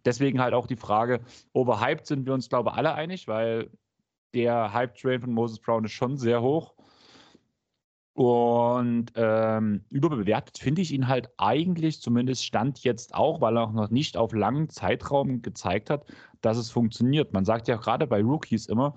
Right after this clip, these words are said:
ähm, sie kommen in die Liga und die, die sehr gut funktionieren, warte mal bitte ein Jahr ab. Oder beziehungsweise die Rookie-Wall entsteht ja auch dadurch, dass Leute, die dieses,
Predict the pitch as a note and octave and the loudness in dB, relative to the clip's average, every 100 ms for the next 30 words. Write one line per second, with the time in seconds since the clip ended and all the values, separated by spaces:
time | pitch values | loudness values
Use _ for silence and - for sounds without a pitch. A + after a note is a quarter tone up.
0 | - - - - - A2+ A2+ A2 A2 C3 | -10 -20 -20 -20 -4 0 2 2 0 0
1 | C3+ A2+ G2+ A2+ D#3+ G3+ G3 - B2 A2+ | 2 2 2 2 2 2 0 0 -2 -2
2 | C3+ C3 A#2 A#2 C3 D3+ C#3+ C#3 C3 - | -4 -2 -2 0 2 2 -2 0 -2 0
3 | A2+ A2+ D#3 F#3+ F3 - G2+ A#2+ D#3+ C#3+ | 2 2 2 0 -2 -4 -2 0 2 2
4 | B2 C3 B2 - A2 G#2+ G#2 - - - | 2 0 0 0 2 2 2 0 -4 -8
5 | - _ _ - A2+ A#2+ A#2+ C#3+ C#3 C3 | -20 _ _ 0 2 2 0 0 2 0
6 | G#2+ A2+ B2+ E3 D3+ A2+ A#2+ B2+ A2+ - | 2 2 4 2 2 4 4 4 0 2
7 | C3 - A2 F2+ A#2 - A#2 C#3+ A#2 C3+ | 0 2 0 2 0 0 0 0 2 0
8 | - A2 G#2 A2 A#2+ D3+ C#3 A#2 G#2+ G2 | -2 -4 -2 0 0 0 -2 -2 -6 -10